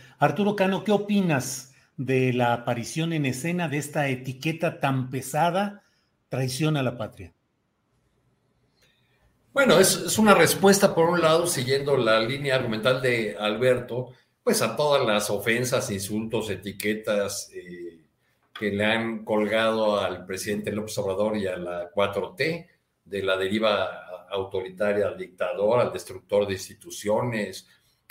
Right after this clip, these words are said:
Speaker 2: eh, asesinos, le, le han dicho incluso,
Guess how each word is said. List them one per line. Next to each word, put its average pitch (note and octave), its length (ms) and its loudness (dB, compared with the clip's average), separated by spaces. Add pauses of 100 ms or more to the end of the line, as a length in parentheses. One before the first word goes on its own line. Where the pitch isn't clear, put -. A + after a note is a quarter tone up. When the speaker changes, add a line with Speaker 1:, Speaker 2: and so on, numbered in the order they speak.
Speaker 2:
eh, F#2 320 -10 (340)
asesinos, A#2 840 -2
le, F#2+ 340 -6
le F#2+ 120 -4
han G2+ 160 0
dicho G2 720 -4 (380)
incluso, A#2+ 840 0